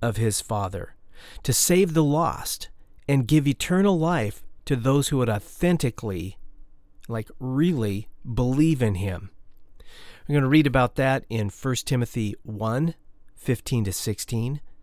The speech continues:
John three sixteen to seventeen and six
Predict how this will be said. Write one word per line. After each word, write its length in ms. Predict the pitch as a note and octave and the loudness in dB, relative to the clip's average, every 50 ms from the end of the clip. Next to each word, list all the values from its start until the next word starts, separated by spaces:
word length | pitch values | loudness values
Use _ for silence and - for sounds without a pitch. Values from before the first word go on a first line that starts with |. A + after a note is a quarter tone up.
| - - - - - - - | -20 -20 -20 -20 -20 -14 -8
John 440 | A#2+ G#2+ C3 B2+ B2 B2+ B2+ C3+ - - - | -2 2 4 6 6 6 4 2 -2 -6 -12
three 380 | - - B2 A#2+ B2+ C3+ C#3+ C#3 | -8 -6 -2 0 2 2 2 2
sixteen 680 | - - - D3+ C#3 - - - - C#3+ B2+ B2 A#2+ | 0 -2 -2 -2 -4 -4 -6 -4 -2 -2 0 0 0
to 80 | G#2+ | 0
seventeen 720 | G2+ - - A2 G#2 G#2+ A2+ - - A#2+ A#2 A2+ A#2 B2+ - | -2 -2 -2 -2 -2 -2 -4 -4 -4 -4 -4 -4 -4 -4 -6
and 260 | - F#2 G#2 G2+ F#2+ | -6 -6 -6 -6 -4
six 480 | - - - C3 C3+ - - - - | -6 -4 -4 -6 -6 -8 -10 -12 -12